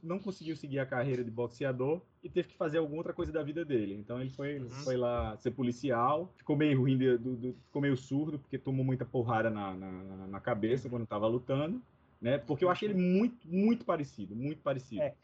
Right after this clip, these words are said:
Speaker 2: tem uma, tem uma, tem uma diferença, é, do, de,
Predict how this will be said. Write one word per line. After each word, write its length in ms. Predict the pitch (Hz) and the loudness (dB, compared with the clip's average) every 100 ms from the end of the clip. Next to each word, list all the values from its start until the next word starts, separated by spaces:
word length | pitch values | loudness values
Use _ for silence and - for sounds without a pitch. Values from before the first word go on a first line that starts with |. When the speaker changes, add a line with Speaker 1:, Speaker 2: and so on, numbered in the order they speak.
| - - - | -20 -18 -6
Speaker 2:
tem 140 | 180 | -4
uma, 140 | 220 - | -6 -6
tem 180 | 180 | -6
uma, 240 | 190 233 220 | -4 -6 -8
tem 200 | - 170 | -8 -6
uma 140 | 196 | -6
diferença, 640 | 208 - 170 143 135 123 - _ 135 | -6 -2 -2 -2 -4 -6 -6 _ -4
é, 460 | 120 113 107 107 | -2 -2 -4 -8
do, 180 | 113 127 139 135 151 143 - | -10 -14 -16 -18 -18 -16 -8
de, 240 | 135 180 | -2 -2